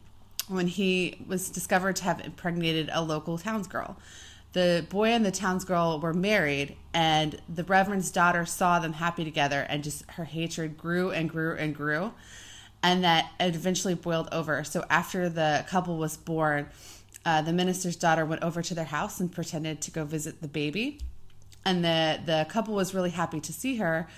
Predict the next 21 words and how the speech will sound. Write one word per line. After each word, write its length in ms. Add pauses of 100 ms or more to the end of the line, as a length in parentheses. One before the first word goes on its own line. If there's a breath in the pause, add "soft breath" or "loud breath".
(500 loud breath)
but 220
when 240
she 180
saw 320
the 160
child, 640 (340 loud breath)
she 240
slit 480
their 220
throats 800
<laughs> 80
and 240
then 140
buried 420
them 160
in 80
the 80
basement 440
of 120
the 80
church. 420